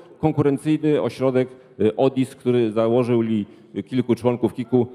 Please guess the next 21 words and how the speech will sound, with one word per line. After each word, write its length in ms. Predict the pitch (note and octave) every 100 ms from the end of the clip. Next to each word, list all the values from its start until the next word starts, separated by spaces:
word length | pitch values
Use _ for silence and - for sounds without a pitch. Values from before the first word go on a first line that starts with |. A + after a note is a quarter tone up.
| -
którzy 180 | A#2 G#2+
byli 340 | A#2+ A#2 G#2+ -
z 140 | G2
władzami 400 | G2+ A2 A#2 A#2
bardziej, 280 | G#2+ A2+ A#2
że 60 | G2+
tak 120 | G#2+
powiem, 220 | A#2 G#2+ - - -
ugodowi 440 | A#2+ A#2 A#2+ A#2+
niż 160 | A#2 A2
był 220 | B2+ G#2 G2+
mój 220 | B2+ A#2+
ojciec, 340 | G#2+ A#2 C3
który 260 | - A#2 A2+
bronił 400 | A2 A2+ B2+ A#2+
tego 280 | A2+ A#2 A2+ - - - -
twardego 500 | B2+ G2+ A#2 A#2 G2+
trzonu 340 | - A2 G#2+
kiku. 320 | - D2+ D#2 - - - _ -
I 100 | D#3+
rzeczywiście 680 | F#3 F#3+ A3 C4 - G2+